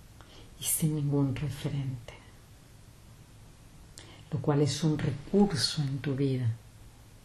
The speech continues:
para cualquier experiencia que vivas similar a esta. Y vuelves a tu lugar, a tu silla,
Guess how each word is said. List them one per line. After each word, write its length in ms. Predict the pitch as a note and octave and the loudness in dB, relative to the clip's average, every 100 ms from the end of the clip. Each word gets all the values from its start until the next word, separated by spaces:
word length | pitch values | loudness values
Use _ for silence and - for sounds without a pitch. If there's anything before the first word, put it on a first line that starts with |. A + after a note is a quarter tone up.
| - - - - - - - | -20 -20 -20 -20 -20 -18 -4
para 160 | D#3+ D#3 | -2 0
cualquier 480 | D3+ C#3+ - F#3+ F#3 | 0 -2 2 2 2
experiencia 1120 | E3 - - D3 D3 D3 C#3 - - D3 C#3 - - - - - - - - - | 0 -4 -2 2 4 4 2 0 -2 -2 -4 -8 -20 -20 -20 -20 -20 -20 -16 2
que 140 | D#3 | 4
vivas 420 | C#3+ C#3+ C3+ B2+ | 4 2 2 -2
similar 500 | - - C#3 C3+ C3+ | -2 0 0 2 0
a 120 | C#3 C3 | -2 -4
esta. 340 | A2+ - - - - - - - - - - - - - - - - - - - - - - - - - - - - - | -6 -10 -14 -18 -20 -20 -20 -20 -20 -20 -20 -20 -20 -20 -20 -20 -20 -20 -20 -20 -20 -16 -12 -10 -10 -10 -12 -14 -16 -2
Y 80 | F3+ | 0
vuelves 800 | E3 D#3 D3+ D3 D3 C#3 - - - - - - - - - - - - - - - - | 6 6 6 2 0 -2 -8 -10 -10 -14 -14 -16 -18 -18 -18 -18 -18 -20 -20 -20 -14 -6
a 60 | |
tu 140 | D#3+ C#3 | -2 0
lugar, 640 | C3 C#3+ D3 D3+ D3+ D3+ D#3 - - - | 2 2 4 6 6 4 0 -12 -14 -8
a 40 | |
tu 140 | D#3+ B2+ | -4 -4
silla, 800 | - - C#3 C#3 C3+ C3 C3 | -4 -2 0 0 0 0 -2